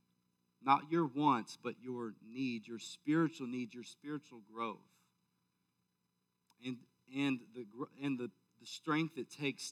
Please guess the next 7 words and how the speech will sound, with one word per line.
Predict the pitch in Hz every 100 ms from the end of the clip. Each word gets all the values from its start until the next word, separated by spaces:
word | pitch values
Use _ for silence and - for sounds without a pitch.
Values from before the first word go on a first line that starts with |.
| -
to | 123 117 117 _ _ _ 123
live | 139 120
on | 110 107
mission | 113 107 113 101 98 _ _ _ _ _
during | 110 104 104
the | 95 104
week. | 104